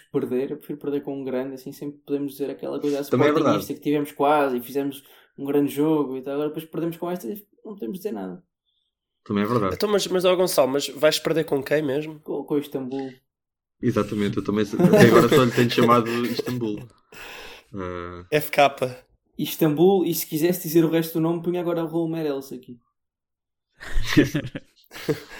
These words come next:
Speaker 2: Mas pronto, o Sporting lá calhou com, com o Istambul. Basak Zezé.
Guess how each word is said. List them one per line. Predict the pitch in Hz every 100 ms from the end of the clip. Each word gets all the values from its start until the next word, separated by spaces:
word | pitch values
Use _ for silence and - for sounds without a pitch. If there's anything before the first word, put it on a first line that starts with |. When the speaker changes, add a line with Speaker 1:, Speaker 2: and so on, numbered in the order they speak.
| - - - - _ - _ _ _ _ _ _
Speaker 2:
Mas | 156 143
pronto, | 117 135 160
o |
Sporting | 123 - - 107 101 117 113
lá | 123 120 120
calhou | 123 127 131
com, | 131 135 135
com | 113
o |
Istambul. | 104 113 117 175 269 - _ _ - - - _ 98
Basak | 98 104 98 101 98 95 107
Zezé. | 87 92 95 95 147 185